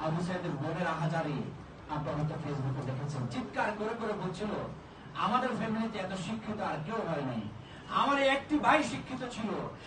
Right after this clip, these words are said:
আমার একটি ভাইয়ের আশা ছিল সে বিসিএস ক্যাডার হবে, আমার একটি ভাইকে নিয়ে আমরা স্বপ্ন দেখতাম, কিন্তু আমার সে ভাইয়ের স্বপ্নকে ধূলিসাৎ করে দিল।" আপনাকে সাতক্ষীরা ঝিনাইদহে দেখেন নাই? শুধুমাত্র জামাত ইসলামী, ইসলামী ছাত্র শিবির করার কারণে সরকারের বুলডোজার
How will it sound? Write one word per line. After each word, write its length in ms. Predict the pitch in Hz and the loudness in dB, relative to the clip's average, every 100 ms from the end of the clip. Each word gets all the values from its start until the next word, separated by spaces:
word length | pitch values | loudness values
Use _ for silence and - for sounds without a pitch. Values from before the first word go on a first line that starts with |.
| - | -8
আমার 280 | 190 233 285 | 2 6 8
একটি 280 | 302 311 320 | 8 8 4
ভাইয়ের 320 | - - 311 | 8 12 12
আশা 200 | 269 254 | 10 4
ছিল 200 | 294 285 | 2 0
সে 100 | 233 | 0
বিসিএস 440 | 240 185 240 294 262 | -2 -2 -2 0 0
ক্যাডার 260 | 240 208 185 | 0 0 0
হবে, 220 | 170 156 131 - - | 0 -2 -4 -6 -2
আমার 280 | - 269 302 | 6 10 10
একটি 280 | 320 311 320 | 10 8 4
ভাইকে 360 | 262 302 311 330 | 10 10 10 6
নিয়ে 160 | 339 | 6
আমরা 200 | 302 285 | 6 6
স্বপ্ন 320 | 269 269 - | 2 0 0
দেখতাম, 540 | 220 220 - 175 135 - - - | -2 -2 0 0 0 -4 -8 -8
কিন্তু 140 | 185 | -2
আমার 240 | 170 208 214 185 | 0 2 0 0
সে 60 | 180 | -2
ভাইয়ের 340 | 156 151 147 | 0 0 -2
স্বপ্নকে 540 | - 170 151 143 123 | -2 -4 -4 -4 -2
ধূলিসাৎ 340 | 123 151 - 160 123 | 0 0 0 -2 -4
করে 160 | 123 | -4
দিল।" 220 | 117 101 92 - - - - - - - - - - - - | -2 -2 -4 -4 -8 -10 -12 -12 -12 -14 -14 -14 -14 -12 0
আপনাকে 440 | 190 196 226 226 | 2 2 0 -2
সাতক্ষীরা 560 | 226 220 220 - 240 233 | 0 0 0 -2 0 0
ঝিনাইদহে 440 | 196 240 240 233 240 | 0 0 0 0 0
দেখেন 280 | 220 254 254 | 0 -2 2
নাই? 240 | 285 285 285 - - - | 4 2 0 -10 -16 -10
শুধুমাত্র 400 | - 226 208 240 | -4 -2 -2 -2
জামাত 340 | 247 220 254 262 | 2 8 8 6
ইসলামী, 360 | 262 262 247 | 0 0 0
ইসলামী 300 | 247 - 262 | 0 -2 -2
ছাত্র 320 | 233 254 254 - | 2 2 2 -4
শিবির 240 | 277 269 | -2 -2
করার 240 | 262 262 254 | 2 2 2
কারণে 380 | 262 262 277 311 - - - - | 2 2 2 0 -2 -10 -8 2
সরকারের 540 | 226 - 262 277 269 | 4 4 4 6 6
বুলডোজার 500 | - 285 269 269 285 | 6 4 6 4 4